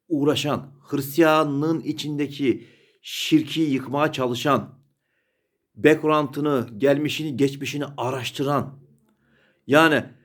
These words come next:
eğer şöyle bir şey olsa, sümme haşa, yani Hazreti İsa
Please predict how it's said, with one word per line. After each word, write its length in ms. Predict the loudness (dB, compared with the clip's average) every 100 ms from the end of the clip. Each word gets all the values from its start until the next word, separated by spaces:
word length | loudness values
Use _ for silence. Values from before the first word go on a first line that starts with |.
| _ _ 4
eğer 400 | 6 6 2 -4
şöyle 380 | 2 4 6 4
bir 60 |
şey 140 | 2 2
olsa, 520 | 2 2 0 0 -4 _ _
sümme 300 | -8 0 2
haşa, 480 | 2 2 0 0 -4 _
yani 160 | -4 -4
Hazreti 540 | 2 4 4 2 0 -2 -2
İsa 520 | 0 2 2 0 -10